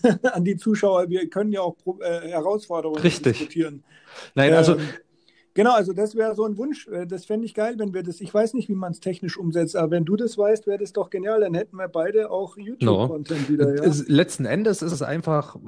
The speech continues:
Speaker 2: ich sag mal einfach, einfach. Für die, die jetzt zuhören, wir nutzen hier zum Beispiel die, die Anchor-App. Die hat halt den Vorteil, dass sie automatisch auf verschiedene Kanäle das nachher hochpostet und hat aber den Nachteil, dass man jetzt kein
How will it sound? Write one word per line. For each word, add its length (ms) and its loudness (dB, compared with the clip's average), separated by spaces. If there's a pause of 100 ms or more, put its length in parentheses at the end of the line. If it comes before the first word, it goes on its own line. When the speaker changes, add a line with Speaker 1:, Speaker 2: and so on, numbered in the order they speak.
(180)
Speaker 2:
ich 140 -16
sag 160 -6
mal 140 0
einfach, 340 0
einfach. 360 -2
Für 160 -2
die, 140 0
die 140 -2
jetzt 260 4
zuhören, 420 2
wir 100 0
nutzen 300 -4
hier 140 0
zum 160 -6
Beispiel 480 -2
die, 500 -2
die 200 -4
Anchor-App. 560 0 (560)
Die 220 0
hat 180 0
halt 140 0
den 120 -2
Vorteil, 320 0
dass 140 -2
sie 80 0
automatisch 580 -2
auf 180 -8
verschiedene 460 -2
Kanäle 460 0
das 180 -2
nachher 280 0
hochpostet 680 0 (720)
und 480 2
hat 180 0
aber 180 -2
den 280 -2
Nachteil, 680 -2
dass 240 -6
man 160 -4
jetzt 400 -6
kein 580 0